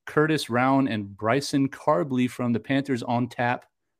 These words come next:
podcast. They're gonna be joining us on the show. Um, they've been in the podcast game for at least a couple years now. Um, I, I've been listening to their show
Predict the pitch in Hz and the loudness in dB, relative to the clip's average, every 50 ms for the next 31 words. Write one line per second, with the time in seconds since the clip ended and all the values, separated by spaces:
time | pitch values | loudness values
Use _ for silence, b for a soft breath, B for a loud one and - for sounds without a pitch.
0 | _ - 135 127 127 120 - - 127 120 123 135 135 - 120 117 117 123 120 113 | _ 0 2 2 2 0 0 0 2 2 2 2 0 -2 -2 -2 0 0 0 0
1 | 110 107 101 117 117 120 120 117 117 120 123 127 - - - 117 113 107 98 - | -2 -2 0 0 2 2 4 4 4 2 0 0 -2 -4 -2 -2 -2 -2 -2 -4
2 | - - 113 113 113 131 160 190 190 b b b b b b b b b 117 - | -2 0 2 4 4 4 4 2 -2 b b b b b b b b b -20 -20
3 | _ _ _ 117 117 117 117 113 113 110 107 110 120 - 117 117 123 131 120 123 | _ _ _ 0 2 2 2 2 2 0 -2 -2 -4 -2 0 2 2 2 4 2
4 | 123 123 120 117 110 - 127 117 117 107 - - 110 104 - - - 110 107 104 | 2 2 2 0 0 4 4 4 4 4 0 -2 -2 -2 -2 -2 -4 -4 -2 -4
5 | 101 92 - 110 101 98 95 92 - _ _ _ _ _ _ _ _ - 110 104 | -4 -4 -2 -2 0 0 -2 -4 -8 _ _ _ _ _ _ _ _ -6 0 0
6 | 135 170 160 - 123 110 - 110 104 104 104 98 98 92 90 95 90 87 85 85 | 0 0 0 -2 -4 -2 0 -2 -2 0 -2 0 -2 -2 -2 -4 -4 -4 -4 -6
7 | - - 92 92 92 87 87 87 85 - - 101 107 120 120 107 113 113 107 110 | -4 -2 -2 0 0 -2 -4 -6 -10 -4 2 2 2 4 4 2 2 2 -2 -2
8 | 101 104 98 - - 98 92 92 90 90 - _ _ _ _ _ - 107 95 98 | -2 -2 -4 -4 -4 -4 -2 -2 -4 -6 -8 _ _ _ _ _ -4 -2 -2 -2
9 | 92 - - 104 95 95 92 90 92 | -2 0 2 2 4 4 2 0 -2